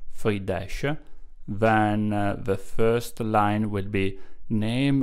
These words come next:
of a play, so in my case could be rolling update demo.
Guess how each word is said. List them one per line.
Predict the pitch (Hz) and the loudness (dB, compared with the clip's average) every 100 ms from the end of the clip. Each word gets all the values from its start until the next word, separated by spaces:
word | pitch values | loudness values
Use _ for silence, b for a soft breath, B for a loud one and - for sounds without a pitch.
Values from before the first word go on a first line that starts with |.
| - | 0
of | 101 | -2
a | 95 | -2
play, | - 113 131 143 143 156 - - | 0 2 2 0 -2 -6 -8 -10
so | - 98 | -6 -2
in | 95 104 | 0 2
my | 101 101 | 2 0
case | - 95 92 98 101 - | -2 -2 0 -2 -6 -4
could | 101 95 | -4 -4
be | 95 92 95 b b - | -2 -2 -4 b b -6
rolling | 107 135 139 131 127 - | 0 2 4 4 2 0
update | 110 101 95 92 - | -4 0 0 -2 -4
demo. | 98 90 101 156 | -4 -2 -2 -4